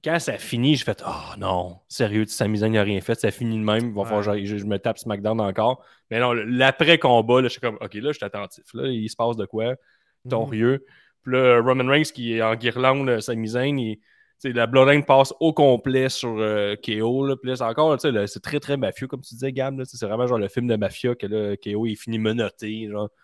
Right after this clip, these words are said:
Speaker 1: tout pété. J'aurais pris du sang. Je sais pas si t'aurais pris du sang, Gab. Moi, je l'aurais pris. J'aurais pris un blade job, là. Je, je suis prêt à l'annoncer, là.
Speaker 2: Mhm.
Speaker 1: J'ai, j'ai, j'ai, j'ai le cran, là. Je sais pas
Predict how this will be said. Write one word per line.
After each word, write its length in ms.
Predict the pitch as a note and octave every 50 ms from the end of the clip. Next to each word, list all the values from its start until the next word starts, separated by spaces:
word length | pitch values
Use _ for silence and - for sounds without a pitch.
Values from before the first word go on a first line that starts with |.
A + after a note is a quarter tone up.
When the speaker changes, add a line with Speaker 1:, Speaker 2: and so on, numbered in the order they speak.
| _ _ _ _ _ _
Speaker 1:
tout 100 | - C3+
pété. 500 | B2 - A#2 G2 - - G#2 A2+ B2+ C3 - _ _ _ -
J'aurais 300 | A#2 C#3+ D#3 D#3+ E3 D#3+
pris 180 | - D3+ D3+
du 60 | A#2+ G2
sang. 160 | - - G#2
Je 80 | B2
sais 80 | - -
pas 80 | - -
si 40 |
t'aurais 180 | - A2 G2+ G2+
pris 180 | - - - F#2+
du 80 | - -
sang, 140 | - G#2+ C3
Gab. 160 | C3 C#3 C#3 C3 C3+
Moi, 100 | C#3 C3
je 60 | A2+
l'aurais 200 | F#2 - - -
pris. 160 | - - - _ _
J'aurais 160 | G#2+ G2+ G2 G2+
pris 140 | - -
un 80 | G#2+ F#2
blade 160 | F#2 F2 - F#2+
job, 240 | F#2+ F#2 A2 A2+
là. 80 | A2 A2+ A#2 G#2+
Je, 100 | G2 G2
je 60 | F2+ F#2
suis 80 | - -
prêt 140 | - G2+
à 40 | F#2+
l'annoncer, 460 | F#2 F2+ E2+ F2 - E2 - - A2+
là. 200 | A#2+ B2+ A#2+ B2 B2 _ _
Speaker 2:
Mhm. 320 | A#2+ A#2 A#2 A#2+ A#2 A2 G#2+ G2+
Speaker 1:
J'ai, 160 | D#3+ G3 G3
j'ai, 200 | F#3+ G3+ G3 G2
j'ai, 300 | G2 G#2+ G#2 G2 F#2+ F#2+
j'ai 140 | F#2+ F#2+ F#2 F#2
le 120 | F2+ F2+
cran, 280 | - - - G2+ A#2 C#3+ E3
là. 80 | E3
Je 80 | D3+ -
sais 60 | - -
pas 80 | A2+